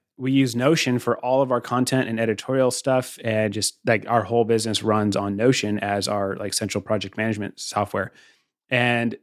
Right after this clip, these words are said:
at the time, Notion on the iPad was a pretty terrible experience. And I was like, "This is just not helpful." Anytime I'm in the office, I'm really handicapped with being able to do work. So I bought the iPad Air as my replacement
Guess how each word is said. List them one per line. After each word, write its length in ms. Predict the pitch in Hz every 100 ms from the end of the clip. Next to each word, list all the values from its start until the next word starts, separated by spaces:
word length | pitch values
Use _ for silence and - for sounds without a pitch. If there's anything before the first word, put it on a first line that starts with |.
| -
at 120 | 117
the 80 | 110
time, 640 | - 175 175 135 131 113
Notion 420 | 120 135 - 127
on 200 | 113 113
the 100 | 110
iPad 680 | 107 123 131 110 110 113 -
was 600 | 107 107 104 101 - - -
a 60 | 107
pretty 720 | - - 131 127 120 117 - _ _
terrible 480 | - 117 117 107 107
experience. 680 | 117 - - 139 110 104 - - - _ _ _ _ -
And 580 | 123 120 120 117 117 - -
I 80 | 117
was 80 | 117
like, 140 | 107
"This 180 | 123 120
is 80 | 131
just 220 | 120 117
not 340 | 110 110 110
helpful." 420 | - 135 123 113 -
Anytime 340 | 131 127 127
I'm 100 | 120
in 100 | 120
the 100 | 113
office, 340 | 107 117 117 110
I'm 200 | 107 107
really 340 | 117 113 110
handicapped 560 | 107 117 113 113 104 -
with 100 | 98
being 160 | 110
able 140 | 107 101
to 80 | 95
do 160 | 104
work. 300 | 127 156 151 - - _ _ - -
So 460 | - 120 117 113 113
I 120 | 110
bought 340 | 107 110 110 -
the 180 | 120 113
iPad 400 | 104 110 110 104
Air 360 | 123 123 117 104
as 200 | 110 101
my 360 | 107 104 101 -
replacement 720 | 104 - 135 127 110 104